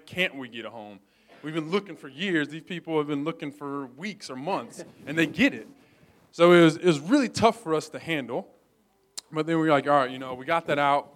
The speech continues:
We're done. It's out. You know, we're done with that. Let's continue praying."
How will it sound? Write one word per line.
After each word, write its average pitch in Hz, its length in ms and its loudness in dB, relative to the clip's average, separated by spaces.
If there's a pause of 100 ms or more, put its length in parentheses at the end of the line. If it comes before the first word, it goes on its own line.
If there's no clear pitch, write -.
(220)
We're 131 380 2 (140)
done. 147 300 4
It's 120 180 -8
out. 131 400 2
You 127 80 -16
know, 117 440 -6
we're 117 100 -12
done 127 220 -6
with 117 120 -12
that. 113 280 -6 (240)
Let's 117 120 -16
continue 127 340 -16
praying." 98 440 -12